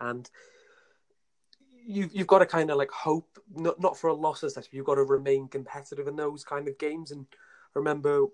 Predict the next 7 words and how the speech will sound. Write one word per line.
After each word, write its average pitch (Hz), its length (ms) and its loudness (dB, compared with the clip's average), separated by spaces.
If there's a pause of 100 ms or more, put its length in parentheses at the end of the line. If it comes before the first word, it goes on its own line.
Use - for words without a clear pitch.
(400)
we 160 120 -6
discussing 143 480 -2
from 135 180 -4
Rhys 135 180 0
Griffiths' 135 840 0
interview 131 500 -4 (380)
how 120 440 2